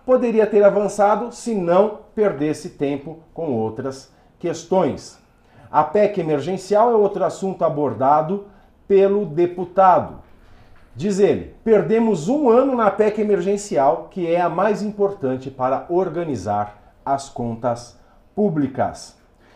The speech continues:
Maio disse também que um governo sem base parlamentar dificulta o trabalho legislativo.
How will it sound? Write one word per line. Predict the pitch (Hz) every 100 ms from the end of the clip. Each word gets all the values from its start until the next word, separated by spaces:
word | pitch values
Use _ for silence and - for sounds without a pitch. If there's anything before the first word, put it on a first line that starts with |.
| _ 135
Maio | 147 135 120
disse | 135 -
também | 220 165 190 220
que | 208
um | 190
governo | 151 143 131 135
sem | - - 247 254
base | 175 165 147 165
parlamentar | 151 139 123 131 170 - 117 120 - _
dificulta | 143 196 - 196 - 123 120 135 127 147
o | 143
trabalho | 170 147 113 117 117 123 127
legislativo. | 120 131 131 131 143 - 170 104